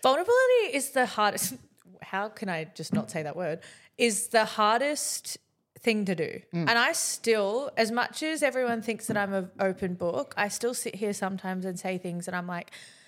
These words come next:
Speaker 1: "I feel uncomfortable.
Speaker 2: Mm.
Speaker 1: I don't wanna do this." It's actually so much easier to not let anyone in.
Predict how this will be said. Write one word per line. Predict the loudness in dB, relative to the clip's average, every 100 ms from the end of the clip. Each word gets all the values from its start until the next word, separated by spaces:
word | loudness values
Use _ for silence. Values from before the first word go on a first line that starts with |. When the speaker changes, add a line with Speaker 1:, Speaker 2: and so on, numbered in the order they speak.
| _ -12
Speaker 1:
"I | -6
feel | -2 -2
uncomfortable. | -4 -4 -4 -4 -6 -4 -4 -4 -6
Speaker 2:
Mm. | -2
Speaker 1:
I | 0 2 2 0
don't | -2 -2 -2
wanna | -4
do | -2 -2 0
this." | 0 0 -2 -8 _
It's | -2 0
actually | -2 0 -2
so | 2 2
much | 2 -2 -4
easier | -4 -4 -4
to | -4
not | -4 -6
let | -6 -4
anyone | -6 -8 -10
in. | -12